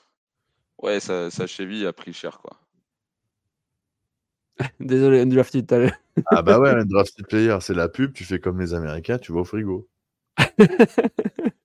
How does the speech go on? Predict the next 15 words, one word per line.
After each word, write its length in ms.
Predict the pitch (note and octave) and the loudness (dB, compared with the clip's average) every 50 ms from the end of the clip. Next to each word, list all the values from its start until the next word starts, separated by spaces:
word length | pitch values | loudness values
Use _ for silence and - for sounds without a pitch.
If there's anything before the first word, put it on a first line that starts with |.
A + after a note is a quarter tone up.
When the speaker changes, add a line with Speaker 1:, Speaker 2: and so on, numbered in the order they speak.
| _ _ _ _ _ _ - G3 F3 - - - - - - - _ - | _ _ _ _ _ _ -20 -20 -20 -20 -16 -14 -14 -14 -14 -16 _ -10
Speaker 2:
Surtout 220 | - C3+ C3+ E3+ | -2 0 0 2
qu'il 160 | - - D#3 F3 | 2 4 4 4
reste 140 | F3+ - - - | 4 2 0 -4
une 100 | F3+ E3 | -6 -4
trente-cinq. 540 | - - E3 E3+ E3+ - - F3 E3+ C#3+ B2+ | -2 0 0 0 0 0 0 0 0 2 4
Non, 220 | B2+ C3+ D3 D3 | 6 8 8 8
c'était 240 | C#3 - B2 C#3+ C#3 | 6 2 0 2 4
un 100 | C3+ C3 | 4 2
petit 160 | C3+ - C#3 | 2 -2 -4
délire. 300 | B2+ C3+ C3 B2+ A2+ C3 B2 - | 0 0 0 0 0 -2 -6 -10
C'était 240 | A#2 G#2+ - - C3+ | -12 -8 -4 0 0
un 80 | C3+ A#2 | 0 0
petit 140 | - - | -2 -2
délire, 380 | C#3+ D3 D3 D3+ D#3 D#3 D3 C3+ | 0 2 4 4 4 4 2 2
euh... 420 | C3 B2+ B2 A#2 A2+ A2 A2 G#2+ | 0 0 -2 -2 -4 -6 -10 -12